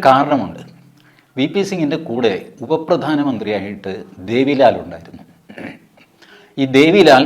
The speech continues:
ഉപപ്രധാനമന്ത്രിയായതിൻ്റെ പിന്നിലും ഒരു കഥയുണ്ട്, പരസ്യമായ കഥയാണ്. രാഷ്ട്രീയത്തിൽ എന്തെല്ലാം സംഭവിക്കുന്നു.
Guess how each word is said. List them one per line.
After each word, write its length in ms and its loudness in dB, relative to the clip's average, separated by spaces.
ഉപപ്രധാനമന്ത്രിയായതിൻ്റെ 1040 -4
പിന്നിലും 600 -6
ഒരു 80 -6
കഥയുണ്ട്, 500 -4
പരസ്യമായ 600 -4
കഥയാണ്. 500 -10
രാഷ്ട്രീയത്തിൽ 560 -6
എന്തെല്ലാം 380 -2
സംഭവിക്കുന്നു. 600 -12